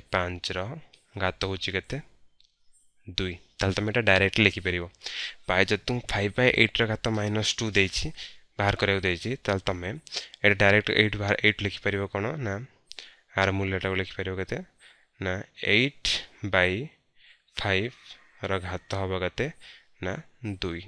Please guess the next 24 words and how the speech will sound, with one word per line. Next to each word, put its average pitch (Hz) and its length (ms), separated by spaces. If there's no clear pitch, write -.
ଜଷ୍ଟ 101 280
ଖାଲି 101 280
ଏଇ 110 140
ଭିତର 101 340
ମୂଲ୍ୟଟାକୁ, 92 460
ଫାଇଭ୍ 95 360
ବାଇ 101 120
ଏଇଟ୍ଟାକୁ 98 420
ଓଲଟିଗଲା, 92 480
ଯୋଉଟା 95 180
ହେଇଗଲା 92 220
ତୁମର 95 320
ଏଇଟ୍ 95 200
ବାଇ 95 180
ଫାଇଭ୍। 117 360
ଯଦି 98 200
ମାଇନସ୍ 98 420
ଥିଲା, 110 240
ଏଇଟା 98 140
ଘାତ 92 220
ବର୍ତ୍ତମାନ 92 320
ତୁମର 95 200
କ'ଣ 98 100
ହେଇଗଲା? 98 260